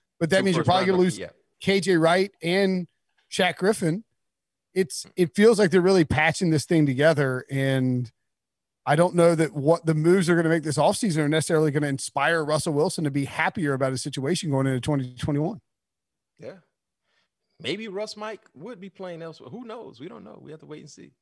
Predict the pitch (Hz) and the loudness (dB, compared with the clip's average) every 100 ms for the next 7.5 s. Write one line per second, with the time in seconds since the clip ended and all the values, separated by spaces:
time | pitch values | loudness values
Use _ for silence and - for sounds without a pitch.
0 | _ _ _ 143 143 147 139 147 143 139 | _ _ _ -4 0 2 2 0 0 0
1 | 139 123 127 - - 160 202 233 180 - | 0 -2 -4 -8 2 4 6 4 2 4
2 | 151 143 139 139 139 - 147 135 131 135 | 4 4 2 -2 -2 0 0 2 0 2
3 | 131 127 117 110 135 139 135 120 123 135 | 2 0 -4 -4 0 2 0 -2 -6 -2
4 | 135 131 127 123 127 120 120 107 107 104 | 0 0 -2 -4 -4 -4 -6 -8 -8 -8
5 | 92 123 196 - - 151 165 139 123 117 | -6 -4 -6 -8 -10 -6 -6 -6 -6 -6
6 | - 127 117 92 92 113 101 - 110 98 | -2 0 0 -4 -6 -6 -4 -2 0 2
7 | 104 98 - 104 | 2 0 -4 -10